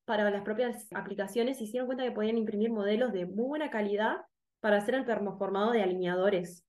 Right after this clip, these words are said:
Entonces, la verdad que la innovación está en las manos y está al alcance de quien quiere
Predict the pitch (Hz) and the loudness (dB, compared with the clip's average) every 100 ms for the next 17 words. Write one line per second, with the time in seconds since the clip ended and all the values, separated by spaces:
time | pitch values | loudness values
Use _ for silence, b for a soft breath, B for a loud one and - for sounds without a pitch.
0 | _ _ 208 208 208 220 214 B B B | _ _ -6 -2 0 0 -2 B B B
1 | B _ - 214 208 214 233 269 233 208 | B _ 4 6 8 6 4 4 2 4
2 | 202 196 190 - 240 262 - 226 226 208 | 2 0 -2 -2 -2 -2 2 4 4 4
3 | 208 214 254 320 - - _ 214 190 185 | 4 2 2 -2 -6 -18 _ -6 -4 0
4 | 185 170 214 233 214 214 208 214 262 202 | 0 2 4 4 4 4 4 4 2 0
5 | - 208 202 202 208 208 208 208 208 | 0 0 0 0 0 4 4 4 0